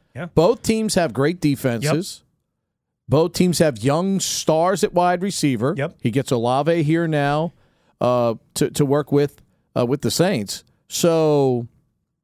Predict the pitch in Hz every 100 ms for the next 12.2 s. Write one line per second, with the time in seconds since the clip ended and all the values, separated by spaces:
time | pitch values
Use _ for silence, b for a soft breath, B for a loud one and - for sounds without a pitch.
0 | _ _ _ - 160 151 123 - - -
1 | - 104 143 - 175 170 165 208 220 -
2 | 175 170 165 185 175 123 - - 202 156
3 | 107 - - - - _ _ _ _ -
4 | 165 147 151 180 147 117 107 107 110 -
5 | _ _ _ _ _ - 180 180 117 170
6 | 156 123 165 160 117 85 151 113 - 147
7 | 139 156 147 147 127 143 143 127 b b
8 | 160 170 147 151 - 156 139 135 202 -
9 | _ _ _ _ _ - 151 151 165 160
10 | 160 - 170 143 147 196 - 135 - b
11 | b b 131 135 117 117 147 156 135 147
12 | 165 143